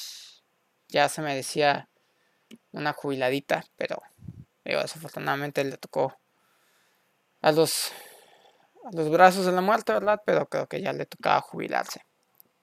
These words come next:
Ya después de setenta años, ya a los noventa y seis años tenía la reina, que en paz descanse, pues ya, creo que cualquiera se merece descansar. Y pues ahora está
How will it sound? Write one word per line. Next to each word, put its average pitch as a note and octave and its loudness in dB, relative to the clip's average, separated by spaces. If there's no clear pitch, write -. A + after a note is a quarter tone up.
Ya C3+ 6
después C3+ -2
de C3+ 0
setenta C#3 0
años, C3+ -2
ya C#3 -6
a C#3+ 0
los C3 -6
noventa C3 -6
y C3+ -4
seis F3+ 2
años F3 0
tenía C3+ -8
la C#3 -10
reina, C#3+ -14
que - -12
en C3+ -14
paz C#3 0
descanse, C#3+ -2
pues - -4
ya, - -8
creo - -12
que D3 0
cualquiera C#3 2
se C3+ -6
merece C3+ -4
descansar. - -10
Y F3 2
pues F3 8
ahora F3+ 12
está F3 12